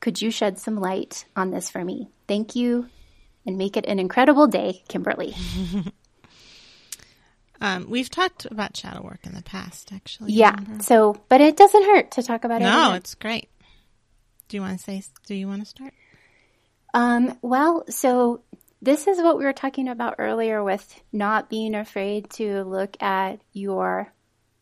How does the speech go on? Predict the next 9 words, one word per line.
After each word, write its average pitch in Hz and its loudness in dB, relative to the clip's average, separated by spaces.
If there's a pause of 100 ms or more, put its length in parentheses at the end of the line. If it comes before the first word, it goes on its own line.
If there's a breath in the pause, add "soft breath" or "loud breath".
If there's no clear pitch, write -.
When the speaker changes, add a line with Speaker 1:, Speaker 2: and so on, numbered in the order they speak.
(500)
Speaker 1:
feelings 262 0
and 196 -6
the 202 -6
fullness 220 -6
Speaker 2:
Mm-hmm. - -6
Speaker 1:
of 202 -8
your 208 -6
life 202 -6
experience, 262 -4